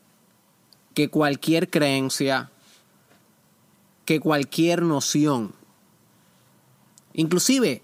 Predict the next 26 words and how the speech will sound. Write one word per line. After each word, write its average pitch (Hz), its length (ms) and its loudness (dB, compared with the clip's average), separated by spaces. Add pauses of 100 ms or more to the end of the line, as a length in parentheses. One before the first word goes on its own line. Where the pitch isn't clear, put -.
este 226 360 2
podcast 220 460 -2
meramente 185 840 0
un 190 200 2
intento 170 580 0
fallido 151 560 0
de 123 80 -2
explicarte 131 720 -2
lo 120 160 0
mágico 135 500 0
que 107 140 -8
es 92 60 -10
el 107 100 -6
mundo, 104 420 -10
porque 139 260 -2
ni 135 80 0
siquiera 156 460 0
lo 185 100 0
que 160 120 0
yo 160 80 -2
te 175 80 0
voy 165 100 2
a 160 40 0
estar 160 200 0
hablando 160 460 2
hoy 143 320 -2